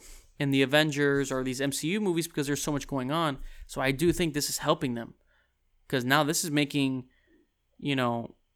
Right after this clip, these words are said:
Scarlet Witch and Vision more room to really develop and give us a little something there, you know? And I think,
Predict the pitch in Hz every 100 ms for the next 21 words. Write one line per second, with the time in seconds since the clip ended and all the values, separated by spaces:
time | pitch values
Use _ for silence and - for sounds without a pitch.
0 | _ _ _ _ _ - - - 151 143
1 | 127 160 185 - - - - _ _ _
2 | _ _ _ _ _ _ 127 127 143 185
3 | 185 151 127 123 - _ _ _ _ _
4 | _ - 143 160 147 135 156 180 156 127
5 | 123 120 - 127 156 160 127 120 135 156
6 | 147 131 - - 123 147 160 151 - 120
7 | 165 160 - 185 185 127 - - - 135
8 | 139 151 131 135 151 151